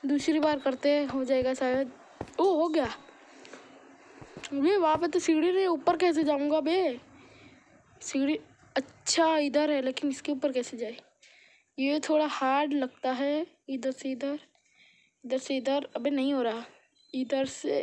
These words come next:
इधर, ओ, आ गया। ओके, ये पे, ये boy, hashtag pro in comment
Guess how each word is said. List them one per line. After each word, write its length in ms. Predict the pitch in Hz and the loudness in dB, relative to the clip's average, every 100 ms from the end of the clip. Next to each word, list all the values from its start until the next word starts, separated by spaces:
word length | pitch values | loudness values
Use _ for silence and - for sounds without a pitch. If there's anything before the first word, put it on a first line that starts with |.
| - | -2
इधर, 300 | 285 269 - | -4 -2 4
ओ, 220 | 320 370 294 | 4 4 2
आ 120 | 277 | 2
गया। 220 | 302 359 - - - - _ - - - _ _ - | 2 2 0 -12 -20 -20 _ -20 -20 -20 _ _ -6
ओके, 380 | 285 - - 370 | -6 -4 2 2
ये 720 | 320 277 370 403 403 381 359 - - _ - | 2 4 4 4 4 2 0 -4 -12 _ -4
पे, 140 | 359 320 | -2 0
ये 340 | 285 254 269 294 | -2 -2 0 -2
boy, 520 | 285 - 262 262 247 247 - 277 | -2 -4 -2 0 -2 -6 -14 -10
hashtag 400 | 254 - 262 247 - | -8 -6 -6 -6 -2
pro 180 | 254 254 | 0 0
in 240 | 254 240 233 | -2 -6 -8
comment 420 | - 240 262 254 | -8 -4 -4 -4